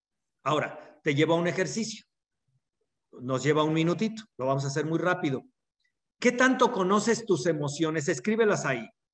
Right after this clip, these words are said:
Vamos a, a invertirle un minuto en esto. ¿Qué tanto conoces tus emociones?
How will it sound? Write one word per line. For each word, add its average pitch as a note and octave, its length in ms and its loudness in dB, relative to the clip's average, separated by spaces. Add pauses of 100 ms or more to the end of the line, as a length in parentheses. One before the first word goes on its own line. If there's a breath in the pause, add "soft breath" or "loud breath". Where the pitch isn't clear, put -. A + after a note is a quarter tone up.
(640)
Vamos G#3+ 200 2
a, E3+ 160 0
a D#3 80 2
invertirle D3+ 440 2
un G3 100 4
minuto E3+ 320 0
en C3+ 80 0
esto. - 240 -10 (580)
¿Qué A#3+ 140 4
tanto B3+ 340 4
conoces G#3 520 2
tus F#3 240 2
emociones? D#3+ 1000 -2